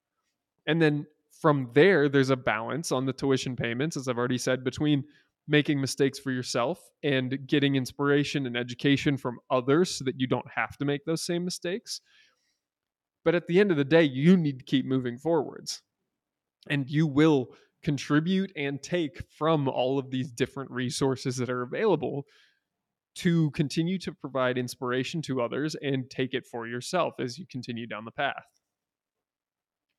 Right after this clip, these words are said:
And so at the end of the day, you've found your passion already. Go back and listen to that episode. Once you've found your passion, this is the steps to take in order to get to a point where you're taking action.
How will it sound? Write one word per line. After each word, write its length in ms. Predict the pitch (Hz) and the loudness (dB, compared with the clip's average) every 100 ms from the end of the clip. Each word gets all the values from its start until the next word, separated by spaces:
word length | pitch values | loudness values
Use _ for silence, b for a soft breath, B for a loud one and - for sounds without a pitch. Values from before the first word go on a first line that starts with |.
| _ _ _ _ | _ _ _ _
And 140 | - 143 | -8 0
so 160 | 180 | 4
at 100 | 165 | 4
the 120 | 175 190 | 2 -2
end 140 | 220 | 0
of 80 | 160 | -2
the 60 | 131 | -2
day, 420 | 117 113 120 147 _ _ _ _ _ _ _ _ _ _ 147 | -2 -2 -6 -8 _ _ _ _ _ _ _ _ _ _ -4
you've 220 | 165 185 | -4 -2
found 340 | 175 170 170 | 2 4 4
your 100 | 135 | 0
passion 380 | 123 123 123 - | -2 -2 -2 -6
already. 280 | 107 110 - | -8 -10 -8
Go 140 | 135 151 | -2 2
back 260 | 165 165 | 4 4
and 100 | 160 | 2
listen 260 | 143 135 139 | -2 -4 -6
to 60 | 131 | -4
that 160 | 123 117 | -4 -4
episode. 540 | 113 - - - 160 _ _ _ _ _ _ _ _ _ _ - | -6 -10 -14 -12 -16 _ _ _ _ _ _ _ _ _ _ 0
Once 360 | 147 214 - | 2 2 2
you've 140 | 180 170 | 0 0
found 340 | 175 175 185 | 2 2 2
your 100 | 143 | 0
passion, 600 | 135 147 180 - 214 220 _ - | 0 2 2 0 -2 -4 _ -16
this 380 | 135 131 156 156 | -4 0 0 0
is 140 | 135 | -2
the 100 | 127 | -2
steps 400 | - 127 117 - | -2 -2 -2 -2
to 80 | 131 | -8
take 340 | - 135 151 151 | 0 0 2 0
in 100 | 131 | 2
order 260 | 123 123 | 2 0
to 120 | 123 135 | 0 -6
get 460 | 120 160 156 - | -4 0 0 0
to 280 | - 143 131 | -2 0 0
a 40 | 127 | -2
point 360 | - 135 - | -4 -6 -6
where 100 | 120 | -8
you're 100 | 120 | -8
taking 360 | 123 127 123 95 | -4 -6 -6 -8
action. 420 | - - - | -10 -10 -18